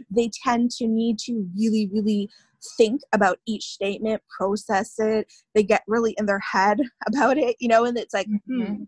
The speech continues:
Speaker 1: "Can I accept this? I don't know if that's true." <laughs> You know, it's like they really almost get in their own way. Whereas when I read for you, when we text, when I talk to you, um,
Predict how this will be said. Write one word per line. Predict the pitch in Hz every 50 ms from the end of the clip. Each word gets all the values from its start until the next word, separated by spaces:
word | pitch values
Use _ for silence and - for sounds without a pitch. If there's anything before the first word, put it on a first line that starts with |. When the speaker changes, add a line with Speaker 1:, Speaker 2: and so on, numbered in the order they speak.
| _ _ _ _ _ _ -
Speaker 1:
"Can | - 247 247
I | 240 233
accept | 220 214 - - - 220 220 _ -
this? | 220 220 - - -
I | 202 190
don't | 202 185 180 180
know | 185 170 139
if | - _ -
that's | - - - - -
true." | - - 165 - - 185 _
<laughs> | -
You | 262 359
know, | 370 269
it's | 302 302 -
like | 285 240 -
they | - 226 220
really | 214 208 226 220 226 226 226 214 - - - _ - -
almost | 220 214 208 254 247 226 -
get | 220 202 - -
in | 214 208
their | 202 160 - 196
own | 208 202 190 175
way. | 170 190 139 147 - - 415 440 - _ - - _ _ _ -
Whereas | 220 254 240 233 226 240 240 240 226 -
when | 226 226 208
I | 202 196
read | 220 254 247 240 214 _
for | - 262
you, | 240 240 233 226 226 220 220 220
when | 214 214 196 185 180 180
we | 185 165
text, | - - - 277 247 240 233 - - -
when | 214 190
I |
talk | 208 - - 247 226 226 -
to | - - 240
you, | 226 220 208 _ _ _ - _ _ _ _ -
um, | 226 226 214 214 208 208